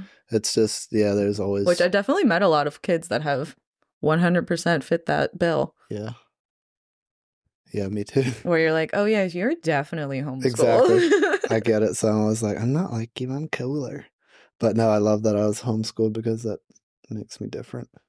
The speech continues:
Speaker 1: I like, now I like being different. I like not being like normal people. I used to wanna, 'cause I was so different, I wanted to try to fit in. But now I just like, "Oh, fuck it. I'm different, so I'm gonna be different." So now I try to be different.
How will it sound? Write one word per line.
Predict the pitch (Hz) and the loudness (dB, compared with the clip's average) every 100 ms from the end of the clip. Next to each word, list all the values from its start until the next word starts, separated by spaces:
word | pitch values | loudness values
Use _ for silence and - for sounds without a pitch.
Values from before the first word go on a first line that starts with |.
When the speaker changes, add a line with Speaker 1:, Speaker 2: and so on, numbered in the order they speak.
| _ _ _ _ _ - | _ _ _ _ _ 0
Speaker 1:
I | 113 | 2
like, | 120 120 113 | 4 2 2
now | 107 110 | 2 4
I | 101 | 2
like | 101 - | 0 -2
being | - 101 | -6 -6
different. | 104 - 104 | -8 -8 -10
I | 104 | -8
like | 104 101 - - | -8 -8 -10 -12
not | 107 101 - | -8 -8 -8
being | 113 110 | -8 -6
like | 110 110 | -6 -4
normal | 110 113 | -2 -2
people. | - 117 113 123 _ - - | -2 -6 -4 -8 _ -20 -2
I | 110 | 2
used | 117 117 | 2 2
to | 110 | 2
wanna, | 107 107 104 - _ _ - | 4 2 2 -4 _ _ -4
'cause | 127 113 | -2 2
I | 101 | 4
was | 113 127 | 4 2
so | - 107 | 2 2
different, | 107 110 110 | 2 2 2
I | 101 | 2
wanted | 104 107 104 | 4 2 2
to | 101 101 | 0 -4
try | - 107 | -4 -4
to | 95 | -4
fit | - 104 110 | -2 0 4
in. | 113 107 117 _ _ _ _ _ | 4 2 -2 _ _ _ _ _
But | 113 107 | -2 2
now | 107 107 | 2 2
I | |
just | 104 107 - - - _ | 0 -2 -4 -10 -16 _
like, | 104 101 120 | -10 -8 -6
"Oh, | 123 | -6
fuck | 127 - 113 110 | -6 -8 -4 -4
it. | - _ _ - | -6 _ _ -4
I'm | 110 107 | 0 2
different, | 110 113 123 - | 2 0 -6 -8
so | - 107 | -6 -6
I'm | 107 107 | -4 -6
gonna | 104 107 | -6 -6
be | 117 123 | -8 -10
different." | - - - - _ _ _ _ | -12 -14 -16 -16 _ _ _ _
So | - 104 | -8 -4
now | 104 101 | -2 -2
I | |
try | 98 110 104 | -6 -8 -8
to | |
be | 104 101 | -8 -12
different. | - - 123 | -14 -12 -14